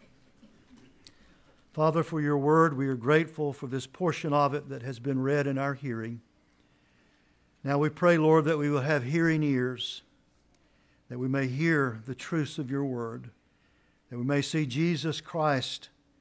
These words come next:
we may glory in him, we may be awed by the inexpressible gift that you have given to us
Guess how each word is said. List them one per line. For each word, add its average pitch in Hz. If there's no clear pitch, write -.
we 135
may 147
glory 160
in 139
him, 127
we 135
may 147
be 147
awed 147
by 135
the 135
inexpressible 147
gift 120
that -
you 135
have 120
given 120
to 123
us 123